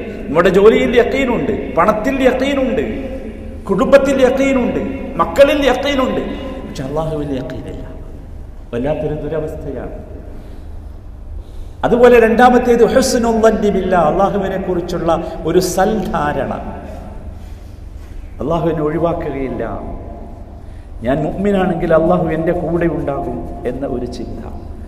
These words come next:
ഇത് രണ്ടും നമുക്ക് നഷ്ടപ്പെട്ടു പോയി. ഇതാണ് ഇസ്-, ഇസ്ലാം നൽകിയ, ഹിജ്റ നൽകിയ രണ്ടാമത്തെ മൂല്യം. അത് നമുക്ക് ശരിക്കും കാണാൻ കഴിയും. അത് നഷ്ടപ്പെട്ടതിൻ്റെ വല്ലാത്ത ഒരു പ്രതിസന്ധിയിലാണ് ഇന്ന്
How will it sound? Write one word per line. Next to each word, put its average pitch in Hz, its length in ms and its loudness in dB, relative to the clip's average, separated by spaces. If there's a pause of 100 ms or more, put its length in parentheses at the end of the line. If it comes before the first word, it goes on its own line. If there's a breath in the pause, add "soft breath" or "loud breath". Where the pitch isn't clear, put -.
(420 loud breath)
ഇത് 139 180 0
രണ്ടും 147 680 -6 (220)
നമുക്ക് 135 380 -6
നഷ്ടപ്പെട്ടു - 520 -8
പോയി. 90 240 -10 (1000 loud breath)
ഇതാണ് 170 260 0
ഇസ്-, - 320 -4
ഇസ്ലാം 170 460 -2
നൽകിയ, 156 340 -2
ഹിജ്റ 160 280 -2
നൽകിയ 143 520 -2
രണ്ടാമത്തെ 135 540 -4
മൂല്യം. 104 720 -8
അത് 123 100 -6
നമുക്ക് 139 180 -6
ശരിക്കും 127 380 -10
കാണാൻ 131 320 -8
കഴിയും. 98 320 -10 (840 loud breath)
അത് 151 200 -2
നഷ്ടപ്പെട്ടതിൻ്റെ 190 960 -2
വല്ലാത്ത 196 640 0
ഒരു 208 260 2
പ്രതിസന്ധിയിലാണ് 220 1040 0
ഇന്ന് 226 520 0